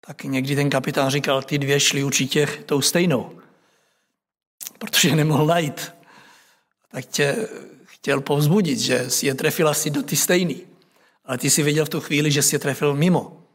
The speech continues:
Tady Bible říká, že tito lidé prakem šli úplně přesně. Na vlas.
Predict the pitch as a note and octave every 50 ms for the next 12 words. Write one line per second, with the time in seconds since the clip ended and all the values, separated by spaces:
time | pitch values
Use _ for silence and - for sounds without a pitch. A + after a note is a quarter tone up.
0 | _ _ _ _ _ _ _ _ _ _ _ _ _ _ _ _ _ _ _ _
1 | _ _ _ _ _ - C3 C3+ C3+ D3 D3+ D3+ D#3+ D3 - E3+ - - F3 E3+
2 | E3+ D3+ C#3+ D3+ - - D#3 - D3+ D3 F3 E3+ D3 C3 A2+ A2+ - - - -
3 | - - _ - B2+ D3 D3 - D#3 C#3 D3 C#3+ B2+ - - - - - _ _
4 | _ - - - - A#2+ A#2+ A#2+ A#2 - - - - - - - - D3+ C#3+ C#3+
5 | C#3+ C#3 C3+ C3+ C#3+ - - - _ - - - B2 - - - - - - -
6 | - - _ _ _ _ _ _ _ _ _ _ _ _ _ - D3+ D3 D3 C3+
7 | B2 - - - - - - - -